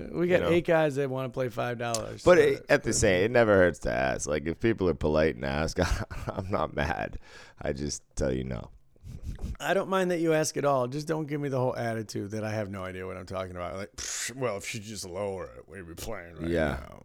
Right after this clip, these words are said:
Speaker 2: Uh-huh. No,
Speaker 1: Because you
Speaker 2: that's
Speaker 1: totally
Speaker 2: true.
Speaker 1: understand the business. Thank
Speaker 2: Yeah.
Speaker 1: you.
Speaker 2: And then, like, two seconds later, a guy will come up and buy in for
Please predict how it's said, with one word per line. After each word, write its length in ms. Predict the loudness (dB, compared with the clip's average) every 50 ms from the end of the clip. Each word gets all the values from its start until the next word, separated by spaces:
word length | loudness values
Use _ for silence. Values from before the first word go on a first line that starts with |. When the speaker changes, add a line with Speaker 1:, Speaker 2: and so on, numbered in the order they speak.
| -4 -2
Speaker 2:
Uh-huh. 160 | 0 0 0 0
No, 40 | -2
Speaker 1:
Because 300 | -4 -2 0 0 2 2
you 60 | 2 2
Speaker 2:
that's 120 | 2 2
Speaker 1:
totally 220 | 2 2 2 2 2
Speaker 2:
true. 60 | 0
Speaker 1:
understand 540 | 0 -2 -4 -6 -4 -4 -4 -4 -4 -6 -8
the 40 | -8
business. 480 | -8 -8 -8 -8 -10 -12 -14 -14 -16 -10
Thank 200 | -6 -4 -2 -2
Speaker 2:
Yeah. 220 | -2 -2 -2 -4
Speaker 1:
you. 60 | -8 -10 -14 -18 -18 _ -4
Speaker 2:
And 140 | -2 0 2
then, 160 | 2 2 2
like, 240 | 2 2 2 0 -2
two 220 | -2 0 0 0
seconds 420 | 0 2 2 0 0 -2 -4 -4 -4
later, 240 | -2 -2 -2 -2
a 60 | -2 -2
guy 180 | -2 -2 -2
will 60 | -4
come 200 | -4 -6 -8 -6 -6
up 80 | -8 -8
and 80 | -6
buy 200 | -6 -6 -6 -4 -4
in 180 | -6 -8 -8
for 160 | -10 -12 -14